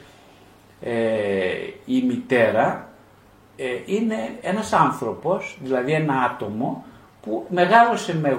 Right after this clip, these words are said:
γονείς, παππούδες, σε προ-, εποχές πολύ προβληματικές, αν κρίνουμε από τις δικές μας γενιές, που μεσολάβησαν οι δύο παγκόσμιοι πόλεμοι, ε, που οι άνθρωποι ήταν βαθύτατα υπαρξιακά, σωματικά, ψυχικά τραυματισμένοι.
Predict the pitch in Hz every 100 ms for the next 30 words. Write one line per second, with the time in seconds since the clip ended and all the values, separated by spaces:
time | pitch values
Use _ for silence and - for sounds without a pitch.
0 | 113 123 117 127 190 - - - - 120
1 | - 120 139 254 269 - - - - -
2 | - - - _ _ - 135 135 - 120
3 | 113 185 - 131 208 226 143 113 98 -
4 | 104 - 107 117 110 107 107 104 - 107
5 | 110 101 123 120 110 95 92 90 107 214
6 | - - - - - - 127 127 117 127
7 | 160 170 - 127 113 131 123 120 113 110
8 | 95 95 92 123 - - - - - -
9 | _ - - - - - 117 120 117 113
10 | 113 123 135 147 160 147 156 131 131 -
11 | 262 185 117 101 101 - - 104 95 147
12 | 135 - - 120 113 98 - 147 104 -
13 | - 110 117 147 127 110 98 95 87 90
14 | 87 98 160